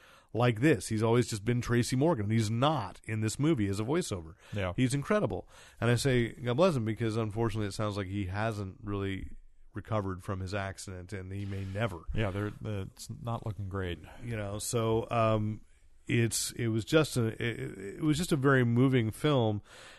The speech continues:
Speaker 1: and, um, and I was surprised that it was.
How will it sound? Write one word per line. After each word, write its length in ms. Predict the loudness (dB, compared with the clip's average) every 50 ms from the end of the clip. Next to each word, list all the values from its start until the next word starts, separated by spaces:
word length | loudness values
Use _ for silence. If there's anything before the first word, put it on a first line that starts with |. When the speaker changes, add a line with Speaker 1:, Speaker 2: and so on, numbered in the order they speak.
| -10 -4
Speaker 1:
and, 540 | 0 4 4 6 6 6 4 4 2 0 0
um, 540 | 2 2 4 6 6 4 4 2 0 -4 -10 -16 -6 0
and 100 | 4 6
I 60 | 6
was 100 | 6 6
surprised 400 | 4 2 4 6 6 6 6 6
that 80 | 4 2
it 60 | 2
was. 420 | 4 2 2 2 -2 -6 -14 -16